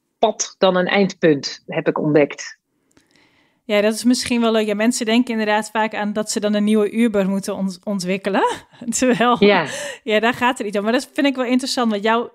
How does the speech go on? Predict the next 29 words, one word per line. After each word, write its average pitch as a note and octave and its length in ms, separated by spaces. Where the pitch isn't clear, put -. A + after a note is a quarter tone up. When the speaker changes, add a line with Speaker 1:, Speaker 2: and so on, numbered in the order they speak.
Speaker 2:
definitie A#3+ 520
van G#3+ 100
innovatie A#3 520
gaat A#3 180
ook G#3+ 120
volgens A3+ 260
mij G#3 160
meer G#3+ 280
ook G3+ 200
over F#3+ 400
anders G#3+ 280
werken C4+ 600
en G#3+ 140
het G#3 200
proces. G#3 540
Maar A3+ 100
misschien A3+ 320
kun A3 100
je A3 60
daar A3 100
iets A3 180
over D#3+ 180
vertellen, G#3+ 400
hoe G#3 120
jij G3+ 160
daarnaar F#3+ 260
kijkt. E3+ 520
Speaker 1:
Nou, G#3 420
ehm, F#3+ 800